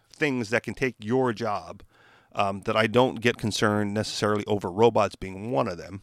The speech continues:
Um, and I look at robots, again, not as like, "Oh my God, robots," um, but just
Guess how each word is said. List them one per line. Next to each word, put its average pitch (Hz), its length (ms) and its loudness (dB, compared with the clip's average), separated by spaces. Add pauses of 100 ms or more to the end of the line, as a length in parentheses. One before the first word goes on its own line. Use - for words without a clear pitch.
(600)
Um, 98 220 0 (100)
and 123 440 2 (220)
I 120 120 6
look 135 200 4
at 117 140 2
robots, 117 760 4
again, 104 300 -4
not 110 220 -2
as 101 220 -6
like, 85 180 -14
"Oh 113 100 2
my 104 140 -6
God, 104 300 -4
robots," 104 560 -2 (480)
um, 104 240 0
but 110 160 2
just - 320 0